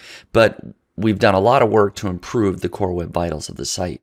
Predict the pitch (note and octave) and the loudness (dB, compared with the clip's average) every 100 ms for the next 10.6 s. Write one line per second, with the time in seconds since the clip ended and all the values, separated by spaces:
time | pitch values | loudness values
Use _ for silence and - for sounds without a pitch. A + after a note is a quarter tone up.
0 | _ - F3+ A#2 B2 D3+ B2+ B2+ B2+ B2 | _ -2 2 4 4 2 0 0 2 2
1 | A2+ A2+ B2 A#2+ - G2 - F2+ G#2 - | 4 4 4 4 0 -4 -2 -4 -4 -8
2 | - A2+ A2 C3+ A2+ A2 F#2+ G2 G#2 A#2+ | -4 -4 0 0 2 2 0 0 -2 -4
3 | - G2 F2+ F2+ - G2 - G#2 F#2+ F2 | -4 -8 -6 -6 -4 -6 -4 -4 -2 -2
4 | - G2 F2 F#2 F2+ F2 F2+ - F2 E2+ | -4 -8 -4 -2 0 0 -2 -4 -6 -2
5 | F#2 F#2 E2+ E2+ F2 B2 - _ - - | -2 -2 -2 -2 -2 -4 -8 _ -20 -20
6 | - - B2+ B2 B2 A#2 A2 G#2 B2+ A2 | -10 2 4 4 4 2 0 0 2 2
7 | - A#2 G#2+ - G2 G2 F#2+ F#2 A2 G2 | 2 0 -2 -2 -2 -2 -6 -6 -4 -4
8 | F2 - G#2+ - G2+ F#2 F2+ G#2 A#2+ - | -4 -4 -4 -2 0 2 2 2 -2 -6
9 | - F2+ F#2+ F#2 F2+ - F#2 - G2+ F2 | -10 -2 0 0 -2 -8 -8 -6 -6 -6
10 | E2 F#2 - - - | -8 -8 -10 -12 -12